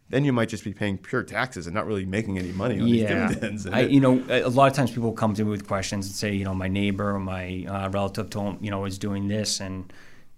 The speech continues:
Speaker 2: you know, why am I not doing this?" Well, let's, let's talk about why and,
Speaker 1: Yeah.
Speaker 2: and figure out, you know, what's different about your situation and their situation. Oh, you know, they have a eighty thousand dollar a year pension they're getting. Well, okay, that changes things a lot. Like,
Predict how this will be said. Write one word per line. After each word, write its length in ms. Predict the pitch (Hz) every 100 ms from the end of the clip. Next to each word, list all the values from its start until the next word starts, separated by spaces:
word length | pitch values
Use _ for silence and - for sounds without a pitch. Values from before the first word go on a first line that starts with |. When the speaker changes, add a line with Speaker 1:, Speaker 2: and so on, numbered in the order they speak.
| -
Speaker 2:
you 60 | 135
know, 100 | 110
why 220 | 98 101
am 120 | 107 101
I 140 | 98
not 220 | 104 90
doing 240 | - 101 101
this?" 200 | 127 -
Well, 300 | 104 101 - - 117 -
let's, 240 | 120 - -
let's 220 | 113 -
talk 240 | - 117 113
about 180 | 98
why 300 | 95 95 - -
and, 300 | - 107 101
Speaker 1:
Yeah. 80 | 101
Speaker 2:
and 160 | 110 101
figure 300 | - 123 113
out, 220 | 120 117 -
you 100 | 113
know, 80 | 104
what's 340 | 98 104 110
different 320 | - 120 117 110
about 120 | 98
your 140 | 113
situation 440 | 117 104 104 101 107
and 100 | 107
their 120 | 127
situation. 360 | - - 101
Oh, 180 | 131 143 - - - -
you 80 | 110
know, 240 | 107 104 - - - -
they 160 | 113 123
have 260 | 127 113
a 220 | 110 107 107
eighty 180 | 113 113
thousand 320 | 113 107 107
dollar 240 | 104 104
a 40 | 104
year 460 | 101 101 101 92 -
pension 320 | - 175 - -
they're 100 | 107
getting. 240 | 101 82
Well, 180 | 113 143
okay, 180 | - 110
that 200 | 104 110
changes 420 | - 180 170 139
things 220 | 165 160
a 60 | 147
lot. 280 | 147 117 87
Like, 140 | 120